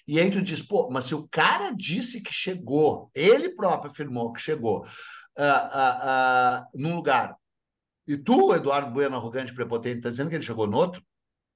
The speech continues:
Como assim?" E os pernambucanos têm no Cabo Santo Agostinho uma placa enorme. "Aqui o Brasil foi descoberto em vinte e seis de janeiro de mil e quinhentos por Vicente Yanes Pinzon." Só que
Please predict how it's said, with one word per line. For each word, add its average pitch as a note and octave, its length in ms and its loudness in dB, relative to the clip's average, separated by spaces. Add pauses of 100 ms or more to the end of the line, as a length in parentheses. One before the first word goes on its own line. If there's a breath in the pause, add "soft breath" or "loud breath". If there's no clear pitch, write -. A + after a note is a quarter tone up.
(520)
Como C3 200 -2
assim?" B2 480 -4 (520 soft breath)
E C#3+ 80 -2
os D3 100 0
pernambucanos E3+ 1040 0 (340 soft breath)
têm E3+ 200 2
no G3+ 120 -2
Cabo C3 220 -4
Santo A#2+ 240 -10
Agostinho A#2 360 -6
uma C3 200 -4
placa C#3 240 -2
enorme. A2+ 400 -2
"Aqui B2 400 -4
o E3 80 0
Brasil C3+ 420 0
foi C3+ 160 -4
descoberto A2+ 760 -2 (340 soft breath)
em B2 200 -2
vinte B2+ 240 -2
e C3+ 40 -6
seis B2+ 280 -2
de B2 80 -6
janeiro A2 440 -4
de G#2+ 120 -12
mil G#2+ 160 -10
e G#2+ 40 -14
quinhentos F#2+ 720 -10 (380)
por A#2 120 -6
Vicente A#2 540 -4
Yanes A2+ 180 -6
Pinzon." A2+ 480 -8 (540)
Só - 360 -6
que B2 380 -6